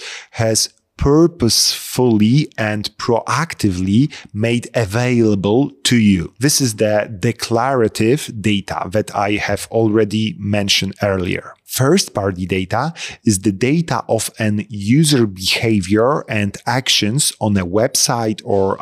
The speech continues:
application, data from analytical tools or data from a C R M and C D P systems,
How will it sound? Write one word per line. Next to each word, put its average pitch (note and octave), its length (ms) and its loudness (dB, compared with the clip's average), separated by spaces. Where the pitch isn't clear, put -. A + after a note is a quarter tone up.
application, G2+ 800 -2
data C3 400 0
from G#2 380 -2
analytical A2 720 0
tools G#2+ 720 2
or F#2 240 2
data G2 420 -2
from G2 300 -4
a F#2 200 -4
C A#2 400 2
R G#2 160 2
M G#2+ 380 -2
and G2 320 -2
C - 340 0
D G2+ 160 2
P G#2 200 0
systems, F#2+ 680 2